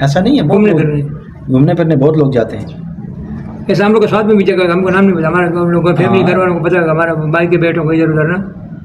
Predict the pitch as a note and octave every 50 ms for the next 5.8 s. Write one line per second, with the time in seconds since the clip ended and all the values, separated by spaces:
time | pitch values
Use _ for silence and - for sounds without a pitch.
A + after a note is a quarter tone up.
0 | - - - - - - - - G3 G#3+ G#3 A3 A3 G#3 F#3+ C4 E3+ E3 D#3+ C#3+
1 | C3+ C3+ D#3 E3 D#3+ G3+ G#3 A3 G#3+ G3+ G#3 G3 F#3 - D#3 D3+ D3 D3+ D3 D#3
2 | D3+ D3+ C#3 C3+ B2 A#2+ A#2+ B2+ - G3 - C#3+ F3 F3 E3 E3 E3 F#3 G#3 G3
3 | G3 F3+ F#3+ - G3+ E3+ E3+ F3+ F3+ F3+ F3 F#3+ G3 F#3+ E3+ F#3+ F#3+ F#3+ F3 F3+
4 | D#3+ D3 F3+ F3+ E3+ E3+ D#3+ E3+ E3+ D#3 - - E3+ D#3+ D3+ C#3+ C#3+ C#3+ - F#3
5 | F#3 F3 F3 E3 D#3+ D#3 D3 - F3 F#3+ G3 F#3 F3 D#3+ D#3+